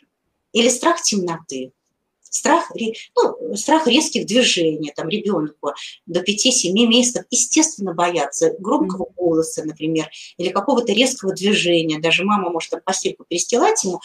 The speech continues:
Speaker 1: и она резко вот встряхнёт просто простыночку, ребёнок может заплакать, потому что для него это, ну, непереносимо.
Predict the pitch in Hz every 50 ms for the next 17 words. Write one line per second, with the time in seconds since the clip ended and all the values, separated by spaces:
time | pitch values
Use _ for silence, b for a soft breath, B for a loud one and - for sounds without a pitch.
0 | B B B B B 202 226 247 254 254 262 254 247 - - 180 175 - - -
1 | - b b _ - - - 226 220 - 403 480 508 494 480 - - 381 160 -
2 | - - - _ 254 190 - 208 208 - - 190 160 165 - - - 220 233 240
3 | 427 427 381 - 233 247 262 269 254 - 277 269 277 - 240 214 196 185 - 190
4 | - _ _ - 185 196 202 202 - 196 202 208 214 220 233 247 330 415 453 440
5 | - 254 277 - - 226 226 B B B B B B - 247 269 247 247 247 240
6 | 226 214 220 208 214 233 - - - - 156 135 135 - - -